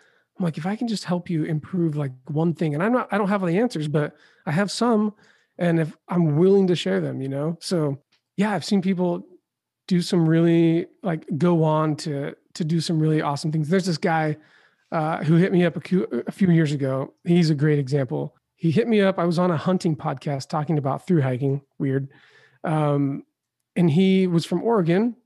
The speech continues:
and was like, "I'm gonna hit him up." And he, he got interested in this through hiking thing. And, and so for the last couple of years, I've been kind of helping him transition from a hunting mindset to a through hiking mindset. In this last year, he hiked the J M T.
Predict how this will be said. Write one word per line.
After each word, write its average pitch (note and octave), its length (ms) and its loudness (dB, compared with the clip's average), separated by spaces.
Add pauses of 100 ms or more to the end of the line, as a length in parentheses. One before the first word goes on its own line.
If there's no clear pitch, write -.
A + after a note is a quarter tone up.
(340)
and D#3+ 100 -6
was D#3 140 0
like, D#3+ 340 -4 (760)
"I'm B3 80 -2
gonna A3 100 2
hit F3+ 120 2
him E3+ 140 2
up." E3+ 320 -2
And D#3 320 -2 (220)
he, - 200 -2
he - 180 -2
got F#3 140 -2
interested F3 380 -2
in F3 60 2
this D#3+ 180 0
through F#3+ 200 0
hiking C#3 280 -2
thing. C3 320 -10 (100)
And, D#3+ 400 0 (800)
and F#3+ 140 0
so G3 140 0
for E3+ 120 -2
the F3 80 0
last F#3+ 260 -2
couple F3 220 -2
of E3 60 2
years, F#3 320 2
I've D#3 120 -2
been E3 160 0
kind F3+ 220 -2
of C#3 80 -6
helping F3+ 420 0
him F3 240 4
transition E3+ 640 0
from D3+ 200 -2
a C#3 60 -2
hunting E3+ 420 2
mindset G#3 500 0 (500)
to D#3+ 200 -2
a C#3 120 -2
through F3 240 2
hiking G#3 300 2
mindset. A#3+ 480 0 (680)
In G3 100 6
this G3+ 180 2
last A#3 260 -2
year, A3 480 0
he F#3 160 4
hiked G#3 220 0
the F3+ 60 -4
J G3 200 2
M G3+ 140 2
T. G3 320 -8